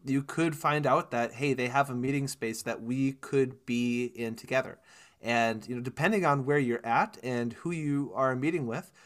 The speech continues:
you could wind up having youth group together.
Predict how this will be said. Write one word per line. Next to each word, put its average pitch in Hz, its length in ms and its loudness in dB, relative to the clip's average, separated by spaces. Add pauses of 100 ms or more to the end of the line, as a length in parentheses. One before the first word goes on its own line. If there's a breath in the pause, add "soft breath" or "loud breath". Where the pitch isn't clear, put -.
(200 soft breath)
you 139 160 0
could 175 300 2
wind 156 260 4
up 156 220 0
having 151 640 2
youth 135 260 0
group 165 220 -2
together. 123 540 -2